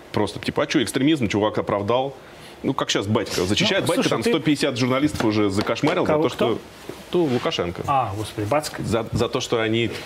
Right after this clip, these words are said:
Speaker 1: типа, сказали добрые слова про этого стрелка, который К Г Бшника
Speaker 2: Да, да,
Speaker 1: замочил.
Speaker 2: да.
Speaker 1: Он просто никому не простил. Вот с Хованским похожая история.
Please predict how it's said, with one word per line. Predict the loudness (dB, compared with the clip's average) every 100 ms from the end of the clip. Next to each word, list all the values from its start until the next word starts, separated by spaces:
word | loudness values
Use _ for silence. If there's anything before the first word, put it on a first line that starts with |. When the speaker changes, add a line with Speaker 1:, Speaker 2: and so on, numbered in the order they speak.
| -8 -2
Speaker 1:
типа, | -2 0
сказали | 0 2 2 2
добрые | 2 2 2 2
слова | 4 4 2
про | 0
этого | 0 0
стрелка, | 0 2 2
который | 0 0 0
К |
Г | 0
Бшника | 0 2 2
Speaker 2:
Да, | 2
да, |
Speaker 1:
замочил. | 2 2 0 -4 -10 -16 -14 -4
Speaker 2:
да. | -2
Speaker 1:
Он | -2 -2
просто | -2 0 0
никому | 0 2 2
не | 2
простил. | 0 -2 0 0
Вот | 0
с |
Хованским | -2 -2 -2
похожая | -2 0 0 0 -2
история. | -2 -4